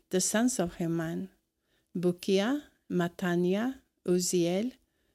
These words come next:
Shebuel, Yerimot, Hananiah, Hanani, Eliata, Gidalti,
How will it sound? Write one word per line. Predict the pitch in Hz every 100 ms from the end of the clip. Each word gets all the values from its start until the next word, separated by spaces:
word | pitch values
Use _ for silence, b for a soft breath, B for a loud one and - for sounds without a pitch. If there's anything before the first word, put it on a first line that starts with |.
| _
Shebuel, | - - 214 202 196 196 208 254 - _
Yerimot, | 254 185 185 185 180 175 214 - - - _ _ _ _
Hananiah, | 220 220 208 202 196 202 208 226 - _ _ - -
Hanani, | 175 170 165 170 190 254 - b b b b _ -
Eliata, | 190 190 175 - - 180 233 277 _ _ _ -
Gidalti, | 190 180 180 190 196 - 226 247